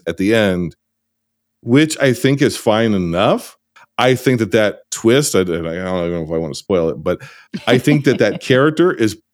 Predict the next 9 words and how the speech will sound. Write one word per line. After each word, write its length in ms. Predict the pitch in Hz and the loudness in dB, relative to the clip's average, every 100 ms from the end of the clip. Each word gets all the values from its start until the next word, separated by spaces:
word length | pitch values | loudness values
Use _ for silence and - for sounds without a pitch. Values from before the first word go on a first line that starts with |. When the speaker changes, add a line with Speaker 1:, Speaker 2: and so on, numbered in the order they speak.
| _ 113 | _ -2
Speaker 1:
ironically 600 | 113 113 120 139 147 143 | 2 2 2 2 2 0
probably 440 | 123 113 104 104 | 0 0 2 2
the 100 | 95 | 2
best 280 | 90 87 - | 0 -2 -2
part 140 | 85 | -4
of 60 | 71 | -4
the 40 | |
movie. 380 | 64 62 - - _ _ _ _ _ _ _ _ _ _ _ _ | -8 -14 -16 -20 _ _ _ _ _ _ _ _ _ _ _ _
Speaker 2:
Yeah. 400 | 208 302 427 453 | 0 2 2 0